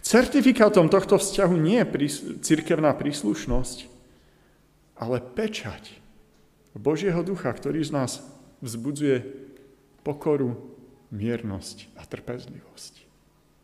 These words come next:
Viete, ja osobne,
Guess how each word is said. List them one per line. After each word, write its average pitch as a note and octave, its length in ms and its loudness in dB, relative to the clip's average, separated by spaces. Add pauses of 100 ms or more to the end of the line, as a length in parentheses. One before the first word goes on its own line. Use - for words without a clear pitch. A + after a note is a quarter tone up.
(2250)
Viete, A3+ 240 6
ja C4 160 8
osobne, F3+ 560 4